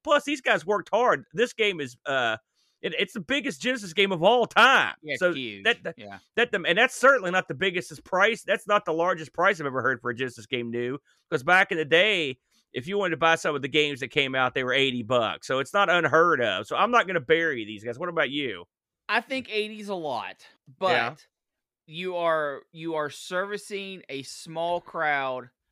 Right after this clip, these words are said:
Speaker 2: and I am sure this is a limited run.
Speaker 1: Yeah.
Speaker 2: So, uh, I am, I am, I'm much in the same ballpark as you. If this,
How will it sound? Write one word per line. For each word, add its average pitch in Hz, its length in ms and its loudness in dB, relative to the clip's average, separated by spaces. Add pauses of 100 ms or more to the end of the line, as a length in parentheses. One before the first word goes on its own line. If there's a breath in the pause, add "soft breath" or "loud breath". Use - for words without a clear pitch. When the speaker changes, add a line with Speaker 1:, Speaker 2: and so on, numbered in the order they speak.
(460)
Speaker 2:
and 143 440 -4
I 165 200 2
am 160 140 -4
sure 190 480 -6
this 143 200 -14
is 139 100 -12
a 135 80 -6
limited 135 540 -8
run. 101 400 -16 (400)
Speaker 1:
Yeah. 107 260 -4
Speaker 2:
So, 165 600 -4 (260)
uh, 175 200 -4
I 190 260 2
am, 190 260 -6 (120)
I 208 200 0
am, 208 200 -4
I'm 156 400 -8
much 202 260 -4
in 170 60 -16
the 156 60 -14
same 165 320 -10
ballpark 147 460 -4
as 120 100 -18
you. 139 380 -12 (480)
If 185 200 -2
this, 208 320 -6